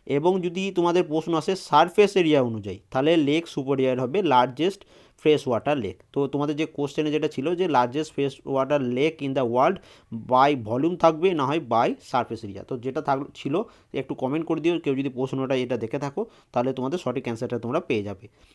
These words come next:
এরপর দেখো, ভিকাজি কামা, তিনি ফার্স্ট ন্যাশনাল ফ্ল্যাগ হোস্ট করেছিল আউটসাইড ইন্ডিয়া, কোথায় সেটা, এরকম প্রশ্নটা ছিল। তো মনে রাখবে, মাদাম ভিকাজি কামা, তিনি first person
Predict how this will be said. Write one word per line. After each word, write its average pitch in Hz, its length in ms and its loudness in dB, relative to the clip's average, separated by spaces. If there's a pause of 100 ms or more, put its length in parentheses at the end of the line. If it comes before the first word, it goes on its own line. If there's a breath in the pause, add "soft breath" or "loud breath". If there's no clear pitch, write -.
(140 soft breath)
এরপর 175 300 4
দেখো, 185 300 2
ভিকাজি 180 500 0
কামা, 160 340 2 (240)
তিনি 175 380 0 (280)
ফার্স্ট - 480 0 (140)
ন্যাশনাল 139 400 -2
ফ্ল্যাগ 165 340 4
হোস্ট 156 200 -2
করেছিল 156 420 0
আউটসাইড 151 500 2
ইন্ডিয়া, 113 400 -4 (160)
কোথায় 139 320 0
সেটা, 98 300 -8 (340 soft breath)
এরকম 151 260 -2
প্রশ্নটা 139 420 -2
ছিল। 98 240 -10 (400 soft breath)
তো 156 80 0
মনে 156 180 2
রাখবে, 175 420 2 (260 soft breath)
মাদাম 160 460 2
ভিকাজি 147 380 2
কামা, 143 360 -2
তিনি 139 260 -4 (140)
first 165 220 2 (100)
person 156 360 0